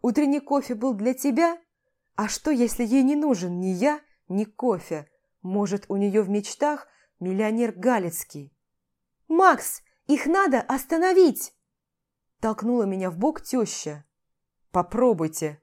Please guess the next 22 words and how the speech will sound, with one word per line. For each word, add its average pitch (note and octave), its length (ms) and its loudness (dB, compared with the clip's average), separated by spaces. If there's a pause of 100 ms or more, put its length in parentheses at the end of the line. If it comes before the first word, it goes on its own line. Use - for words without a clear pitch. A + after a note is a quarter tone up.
Раиса E3+ 460 -4
Николаевна!» E3 760 -4 (540)
с - 100 -12
сарказмом F#3 680 -4
произнёс F3 540 -4
я. E3+ 300 -8 (840)
Тёща D4 340 -2
повертела A3 600 -2
головой G3 460 -2
по - 120 -8
сторонам G#3+ 640 -6 (340)
и A3 100 -4
вдруг A3+ 380 -2
кинулась B3+ 460 0
вперёд. B3 500 -4 (540)
«Виктор, D4+ 500 6 (240)
тормози!» F4 720 2 (800)
Кинулась G3+ 500 -2
она G#3+ 280 -2
наперерез G#3 680 -4 (180)
служебной A#3+ 540 -2
машине, G#3+ 600 -4